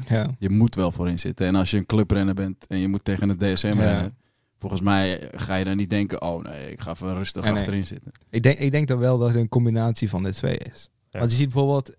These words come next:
Speaker 1: ik weet niet hoe... jij, misschien, misschien een goed voorbeeld. Hoe ging het bij Olympia's Tour met de buitenlandse Conti-ploegen?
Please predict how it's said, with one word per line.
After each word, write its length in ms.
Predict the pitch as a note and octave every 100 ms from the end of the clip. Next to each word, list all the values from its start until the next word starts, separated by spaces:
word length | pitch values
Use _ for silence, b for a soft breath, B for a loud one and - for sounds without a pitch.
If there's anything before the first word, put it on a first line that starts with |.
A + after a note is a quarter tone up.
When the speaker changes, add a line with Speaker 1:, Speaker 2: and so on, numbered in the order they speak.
| _
Speaker 1:
ik 120 | B2
weet 120 | B2+
niet 160 | C3+ B2
hoe... 280 | C3 C3 C3+ _
jij, 260 | - C#3 D#3
misschien, 460 | C3+ B2+ F3+ F3 D#3
misschien 280 | C3 B2+ E3+
een 80 | D3+
goed 160 | D3+
voorbeeld. 360 | - D3+ B2+ A2+
Hoe 120 | C#3+
ging 160 | D3+ D3+
het 220 | D3 -
bij 160 | C3+ C3+
Olympia's 460 | C3+ C3+ C3+ C3 -
Tour 260 | C3+ A2+
met 140 | A2+ A#2+
de 60 |
buitenlandse 600 | A#2 B2 - B2+ A#2+ B2
Conti-ploegen? 680 | - C3 A#2 G#2 G#2+ C#3+ -